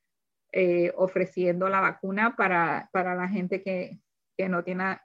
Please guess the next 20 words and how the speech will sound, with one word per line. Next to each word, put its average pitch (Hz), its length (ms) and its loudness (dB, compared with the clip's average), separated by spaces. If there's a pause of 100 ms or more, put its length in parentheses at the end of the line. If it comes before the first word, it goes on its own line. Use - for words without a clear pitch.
a-, 175 460 -2
aseguranza. 190 920 -2 (420)
Eh, 190 220 6
muchos 202 340 2
empleadores 208 1080 4
ofrecen 196 760 0
las 190 160 -2
vacunas, 180 600 -2 (840)
este, 190 520 2
pero 196 220 4
hay 208 80 6
mucha 269 220 4
gente 269 460 4 (220)
que 220 80 4
está 214 200 0
trabajando 214 400 2
desde 214 240 4
la 214 140 4
casa. 269 380 2
So, 175 300 -4